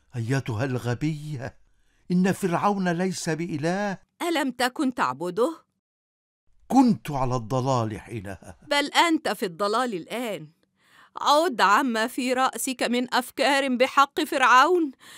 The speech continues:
Speaker 2: حتى تنجو بحياتك.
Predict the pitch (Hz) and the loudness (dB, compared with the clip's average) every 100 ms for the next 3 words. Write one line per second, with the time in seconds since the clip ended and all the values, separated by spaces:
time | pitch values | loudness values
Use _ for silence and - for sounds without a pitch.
0 | - - - 427 381 - 254 233 240 247 | -20 -14 -4 -4 -2 4 4 4 4 2
1 | 277 214 254 214 240 294 302 226 240 277 | 2 2 2 2 2 0 2 6 6 6
2 | - 349 - - - | 2 -6 -6 -18 -20